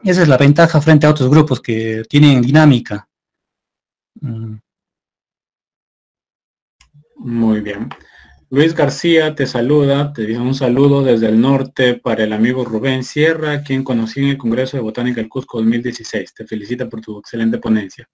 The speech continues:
Speaker 1: Gracias, Luis, un saludo.
Speaker 2: Gonzalo Chávez dice, ¿cómo se manejan las categorías taxonómicamente teniendo en cuenta que los líquenes están compuestos por dos especies de distintos grupos?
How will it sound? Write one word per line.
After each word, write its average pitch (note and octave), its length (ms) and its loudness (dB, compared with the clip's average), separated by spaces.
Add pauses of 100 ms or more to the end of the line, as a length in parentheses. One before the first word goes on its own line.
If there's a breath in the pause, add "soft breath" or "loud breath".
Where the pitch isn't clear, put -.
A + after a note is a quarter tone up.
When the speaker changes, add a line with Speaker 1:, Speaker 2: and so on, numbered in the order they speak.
(880 loud breath)
Speaker 1:
Gracias, D#3 400 2
Luis, D#3 240 6
un D#3+ 120 2
saludo. C#3+ 400 2 (720)
Speaker 2:
Gonzalo A#2 580 0
Chávez B2+ 880 0
dice, A#2+ 340 -4
¿cómo F#3 360 0
se D#3+ 320 4
manejan C#3+ 720 2
las C3 160 0
categorías B2+ 600 -2
taxonómicamente C3 1040 -2
teniendo B2 460 0
en G#2+ 140 -2
cuenta C#3 460 -2
que B2+ 100 -2
los G#2+ 180 -2
líquenes C#3+ 380 -4
están C3 340 -6
compuestos C#3 680 -2
por A2+ 240 -4
dos B2+ 200 -4
especies C3 520 -6
de A#2 100 -4
distintos A#2+ 540 -4
grupos? A2+ 520 -4